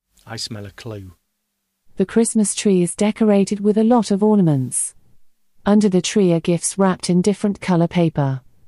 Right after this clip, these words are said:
Speaker 2: The wrapping paper colors are red, white, green and blue.
Speaker 1: Ooh, important.
Speaker 2: These gifts are obviously just decorations. The party planning committee really outdid themselves this year.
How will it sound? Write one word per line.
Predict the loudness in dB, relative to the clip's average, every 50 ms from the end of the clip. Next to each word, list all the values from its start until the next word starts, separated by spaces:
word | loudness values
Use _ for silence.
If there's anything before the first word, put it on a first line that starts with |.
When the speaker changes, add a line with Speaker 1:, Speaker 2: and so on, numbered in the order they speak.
| -20 -20 _ _ _ _ _ _ _ 0
Speaker 2:
The | 0 2
wrapping | 4 2 2 2 2 2 2 2
paper | 2 2 2 2 0 -2
colors | -2 0 0 2 2 2 0 0 0
are | 0 2
red, | 2 2 4 4 2 2 -2 -4 -12 -20 -20 _ _
white, | 0 2 4 4 2 0 -2 -8 -16 -20 -20 _ _ _
green | 0 2 4 4 4 4 4 2 2 0
and | 0 0 2
blue. | 4 4 4 4 4 2 0 -2 -6 -10 -16 _ _ -12 -10
Speaker 1:
Ooh, | -10 -8 -8 -10 -10
important. | -12 -12 -6 -4 -4 -4 -4 -4 -6 -8 -10 -10 _ _ _ _ _ -10 -2
Speaker 2:
These | 0 2 2 2 0 0
gifts | 0 0 0 0 -2 -4 -6 -4
are | -4 -2 -2
obviously | -2 -2 0 0 0 0 0 -2 -2 -2 -2
just | 0 0 -2 -2 -2 -2
decorations. | -2 -2 0 0 0 2 2 2 0 0 -2 0 0 0 -2 -4 -4 -6 -8 -10 -12 -18 _ _ -20 -20 -20 -20 _ _ _ _ _ _
The | -4 -4
party | -2 0 2 2 2 2 2 0 0
planning | 2 2 2 4 4 4 2 2
committee | 2 2 2 2 2 0 0 -2 0
really | 2 4 4 4 4 2 2 0
outdid | 0 -2 -2 -2 0 -2 0 0
themselves | 0 0 0 0 0 0 0 0 0 -2 -2
this | -2 -2 -2 0 0
year. | 0 0 0 0 -2 -4 -8